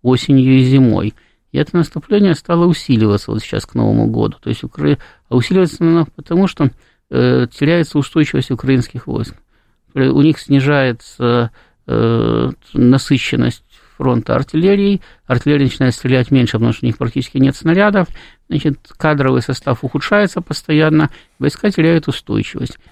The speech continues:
начинают отступать все быстрее и быстрее. Я говорил, что любой, для этого не надо быть выдающимся военачальником, и даже не надо учиться в военном училище. Для этого надо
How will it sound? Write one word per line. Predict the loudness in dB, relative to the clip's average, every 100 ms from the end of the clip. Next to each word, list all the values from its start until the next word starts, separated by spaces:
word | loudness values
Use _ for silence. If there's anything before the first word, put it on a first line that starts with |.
| _ -4
начинают | -4 0 0 0
отступать | -2 -4 -2 -4
все | -2
быстрее | -2 0 0 2
и | 2
быстрее. | 0 -6 -10 -8 -8 -10 _ _ _ -4
Я | 0
говорил, | 4 4 4 4 2
что | -2 -2 2 0 -2 _ _
любой, | 0 2 2 2 2 4 4 4 2 -2 -4
для | -2 0
этого | 0 2
не | 2
надо | 2
быть | 0 0
выдающимся | -2 0 -2 -2
военачальником, | 0 2 0 0 0 2 0 -4 -6 -10 _ _
и | -2
даже | 0 2
не | 2
надо | 2 0
учиться | -2 -6 -6
в | -4
военном | 0 0 0
училище. | -4 -6 -8 -8 -10 -14 -16 _ -6
Для | -2
этого | 0
надо | 0 0